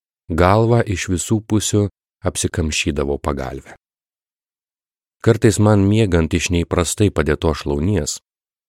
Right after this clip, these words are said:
kaip ieva iš Adomo šonkaulio, gimdavo moteris. Ji rasdavosi iš to malonumo, kurį būdavau bepatiriąs, o aš manydavau,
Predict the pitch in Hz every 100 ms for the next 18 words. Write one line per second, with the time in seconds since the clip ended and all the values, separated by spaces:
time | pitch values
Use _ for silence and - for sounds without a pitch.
0 | - 104 - 92 110 117 78 71 - 76
1 | 78 73 71 - 101 110 78 71 67 67
2 | _ - 85 101 95 95 90 95 78 -
3 | - - - _ _ _ _ - 92 92
4 | 95 95 90 85 87 - - 95 87 82
5 | 82 87 101 98 - 85 92 85 85 90
6 | 85 85 85 - 78 82 85 78 90 92
7 | 71 - - _ _ _ _ _ - 85
8 | 87 - 131 110 78 69 67